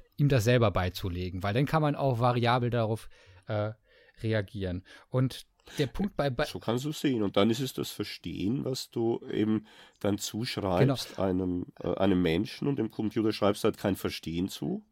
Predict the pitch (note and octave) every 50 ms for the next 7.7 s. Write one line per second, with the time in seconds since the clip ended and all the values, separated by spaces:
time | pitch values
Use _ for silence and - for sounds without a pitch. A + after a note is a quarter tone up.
0 | _ _ _ F#2+ - G#2+ G2 F2+ G2 F#2+ F2+ F2 E2 E2 E2 - - G2 G2 G#2+
1 | - - - A2 G#2+ - - A2 G#2 - - G2+ F#2 G2+ - G2+ G#2 G#2 G2 G2
2 | G2 G2 G2 E2+ E2 F2 F#2 - - - - E2 E2+ F2+ E2 E2 D#2+ F2+ F2 F#2
3 | G#2 G2 G2 F#2+ - - - - G2 G2+ G#2 - F#2 E2+ E2 F2 - - - -
4 | A2+ G#2+ A#2 B2 - - C#3+ C3+ - - D#2+ - - - - - - - G2+ F#2+
5 | E2 F#2 F2+ F#2 A2 G#2+ G#2+ G#2+ - A2 - - G#2+ A#2 A2+ A2 A2 G#2 G2+ F#2
6 | F2+ E2+ F#2 G2+ G#2+ - - G2+ G#2 G2+ - G#2+ G2 G2+ G2 G#2 - - F2+ F2
7 | F2+ F2+ - - - - - - - - - - - -